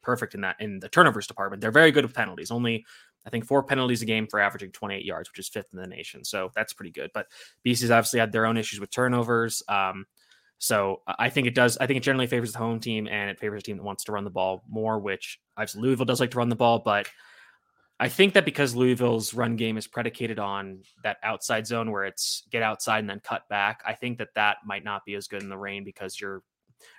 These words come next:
relying on your foot to hold up against that wet ground, whereas B C's a little more downhill power runs, so just get, get the running back the ball and let him go straight. So I think that, I think that, I think the rain will favor B C a little bit.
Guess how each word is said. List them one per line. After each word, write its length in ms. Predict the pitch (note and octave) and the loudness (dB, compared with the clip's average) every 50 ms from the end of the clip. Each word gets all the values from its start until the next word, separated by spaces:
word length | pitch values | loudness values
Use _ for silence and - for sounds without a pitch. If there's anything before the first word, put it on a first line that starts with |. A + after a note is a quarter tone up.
| _ - | _ -4
relying 440 | A#2+ A2+ A#2 A#2+ B2+ C3 B2+ B2 | 0 6 8 10 10 10 10 8
on 120 | A#2 A2 A2 | 4 2 0
your 100 | A2 G#2+ | -2 -4
foot 360 | - - - C3+ B2+ B2+ - | -6 -4 -2 -2 -2 -2 -4
to 100 | - G#2+ | -6 -4
hold 200 | G#2+ A2+ A#2 A2+ | 0 0 2 2
up 140 | A2+ G#2 - | 0 0 -2
against 240 | G#2+ A2 G#2 - - | -4 -4 -4 -4 -2
that 180 | G#2 F#2 - | -4 -4 -2
wet 240 | G2+ G#2+ G#2 G2 - | -2 -4 -4 -4 -6
ground, 320 | - A2 G#2 G2+ G2+ G2+ | -6 -6 -4 -4 -6 -6
whereas 340 | F#2+ G2+ G2 F#2+ F#2+ F#2+ F#2 | -4 -4 -2 -2 -4 -6 -8
B 140 | - G#2 G2 | -10 -10 -10
C's 200 | - - G2 F#2 | -10 -10 -10 -8
a 40 | G#2 | -8
little 140 | G2+ G2 G2 | -8 -8 -8
more 320 | G2+ G2+ G2 G2 G2+ - - - - - - _ _ - | -8 -6 -6 -6 -8 -8 -12 -20 -20 -20 -20 _ _ -2
downhill 360 | B2 A#2 A2+ G#2+ A2 A2 G#2+ | 0 2 2 2 2 0 -2
power 320 | - - A2+ G#2 G#2 G2+ G2+ | 0 0 2 2 4 4 2
runs, 260 | G#2 G2+ G2 G2 - | 2 0 0 -2 -6
so 60 | - | -10
just 180 | - - - - | -10 -10 -8 -8
get, 120 | G#2 - _ _ | -10 -12 _ _
get 220 | - A#2 G#2+ - - | -6 -6 -6 -6 -8
the 60 | - | -6
running 180 | G#2 A2+ G#2 G#2 | -4 -2 -2 0
back 160 | G2+ G2+ - | -2 -4 -4
the 80 | - - | -4 -6
ball 140 | - G2+ G#2 | -4 -2 -2
and 80 | G2+ | -2
let 80 | G2 F#2+ | -4 -6
him 80 | G2+ | -6
go 140 | F#2+ G2 F#2 | -6 -8 -8
straight. 520 | F2+ - - - G#2 F#2+ F2 E2+ - - - | -8 -8 -8 -8 -8 -6 -6 -8 -8 -8 -8
So 240 | - A2 G2 F#2+ | -6 -6 -6 -4
I 120 | D#2 F#2 G2 | -6 -6 -6
think 320 | - - A#2 A2 G#2 - - | -6 -8 -8 -8 -8 -8 -6
that, 300 | G2 F#2+ F#2+ F#2 - - _ _ _ _ _ _ _ _ _ - | -4 -4 -4 -6 -8 -10 _ _ _ _ _ _ _ _ _ -8
I 80 | A2 | -4
think 160 | A#2 A#2+ A#2+ | -2 0 2
that, 160 | A2+ B2 A2+ G2+ | 2 2 2 2
I 60 | A#2+ | 2
think 120 | B2+ B2 | 2 2
the 140 | A2 A2+ A2 | 2 0 2
rain 260 | A2 A#2 A2+ A2 G#2+ | 2 2 0 0 0
will 120 | G#2+ G#2+ G#2 | -2 -4 -6
favor 260 | - G#2 G2 G2 G2 | -6 -6 -6 -6 -8
B 160 | F#2 G2 F#2+ | -10 -12 -12
C 200 | - - E2 C#2+ | -12 -10 -10 -10
a 60 | D2 | -10
little 160 | C2 C2 A#1 | -12 -12 -14
bit. 200 | - - B1+ C2+ | -14 -12 -14 -14